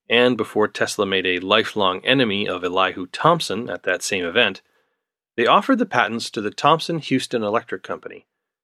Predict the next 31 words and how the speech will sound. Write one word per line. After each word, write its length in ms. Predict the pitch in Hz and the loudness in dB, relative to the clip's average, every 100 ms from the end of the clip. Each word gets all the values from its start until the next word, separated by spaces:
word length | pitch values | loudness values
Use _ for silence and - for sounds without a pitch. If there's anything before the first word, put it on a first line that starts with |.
| - | -10
and 120 | 92 | -6
Charles 400 | - 123 139 143 | 2 6 6 4
A. 140 | 120 | 2
Coffin 540 | 127 - 107 - 90 110 | 2 4 2 2 -12 -2
asked 320 | 104 101 - | 0 0 -2
Elihu 360 | - 107 113 127 | -2 2 2 0
Thomson 440 | - 143 123 107 110 | 2 2 2 -4 -6
to 120 | 131 | -2
review 300 | 131 143 160 | 0 4 4
them. 220 | - - _ _ _ _ _ _ _ _ _ _ _ | 2 -10 _ _ _ _ _ _ _ _ _ _ _
As 180 | 143 190 | 2 4
we 80 | 254 | 6
mentioned 400 | 190 175 175 143 | 6 4 2 2
last 300 | 127 123 - | 4 2 0
week, 240 | 95 92 _ _ _ | -8 -10 _ _ _
Thomson 360 | - 185 190 190 | 2 4 4 -2
had 180 | 147 123 | 0 2
been 180 | 131 | 2
tinkering 440 | 123 - 151 117 113 | 2 0 0 0 0
with 160 | 107 | -2
his 180 | - 123 - | 0 0 2
own 260 | 135 147 147 | 4 4 2
A 140 | 120 | 0
C 200 | 135 - | 0 0
motor 400 | 151 110 87 90 - _ _ - | 2 2 0 -2 -6 _ _ 2
off 240 | 127 139 | 2 4
and 80 | 135 | 2
on 220 | 98 104 | 2 2
over 220 | 98 95 | 0 -4
the 120 | 95 | -4
years, 400 | 104 156 104 - | 2 2 2 -4